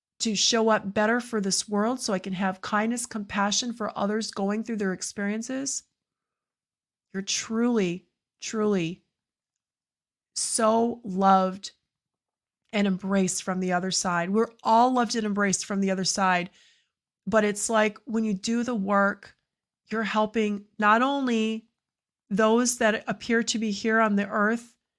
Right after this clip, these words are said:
but you have no idea what the impact is, because as we all know, there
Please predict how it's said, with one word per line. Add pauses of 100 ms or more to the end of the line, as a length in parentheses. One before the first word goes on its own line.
(260)
but
you
have
no
idea
what
the
impact
is,
because
as
we
all
know, (360)
there